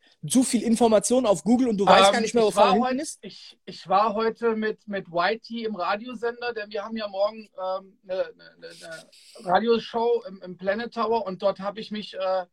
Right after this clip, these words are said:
Speaker 2: mit, mit der Dame aus der Musikredaktion unterhalten, ob das eigentlich gut ist, dass man, also sie meinte, dass sie früher auf Flohmärkten unterwegs gewesen wäre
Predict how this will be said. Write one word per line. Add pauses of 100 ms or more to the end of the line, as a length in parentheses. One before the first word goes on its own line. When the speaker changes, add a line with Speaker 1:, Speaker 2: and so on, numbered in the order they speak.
(560)
Speaker 2:
mit,
mit
der
Dame
aus
der
Musikredaktion
unterhalten, (480)
ob
das
eigentlich
gut
ist, (640)
dass
man,
also
sie
meinte,
dass
sie
früher
auf
Flohmärkten
unterwegs
gewesen
wäre